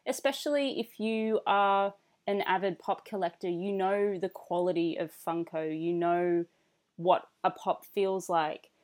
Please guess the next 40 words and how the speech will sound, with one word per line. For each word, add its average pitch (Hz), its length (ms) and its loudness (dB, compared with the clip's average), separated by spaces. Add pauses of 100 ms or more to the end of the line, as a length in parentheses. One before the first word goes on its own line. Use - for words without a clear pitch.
(260)
When 208 160 0
we 208 80 2
were 202 120 6
at 196 160 2
this 202 220 0
store, 190 500 4
the 180 120 -2
boxes 190 540 0
just - 280 -8
seemed 185 300 -2
really 175 260 -2
flimsy. 254 1080 -2 (280)
They 190 140 4
weren't 180 540 2
kind 170 300 -6
of 156 160 -8
made 196 580 0 (160)
to - 120 -12
the 214 80 0
standard 185 520 -2
way 170 340 2
that 156 200 -6
Funko 170 560 -4
have 170 160 -10
made 160 260 -4
their 156 180 -2
other 151 200 -4
pops - 420 -10
before. - 440 -10
They 151 120 -4
were 180 100 -2
just, 190 240 -6
it 190 160 -2
felt 190 220 0
really 175 280 0
cheap - 420 -6
and 165 160 -4
plasticky. 156 720 -6 (340)
Even 214 340 4
the, 175 140 2